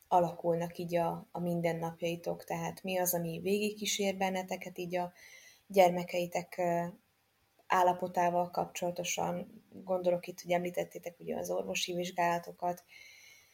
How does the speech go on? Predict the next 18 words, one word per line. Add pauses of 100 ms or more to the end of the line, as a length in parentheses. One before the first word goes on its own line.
(160)
vagy,
ö,
egyszerűen
máshogy
viselkedtek,
más,
ö,
szülők
lettetek,
mint,
ö,
amire
számítottatok,
vagy
amit
elterveztetek.
Tehát,
ö,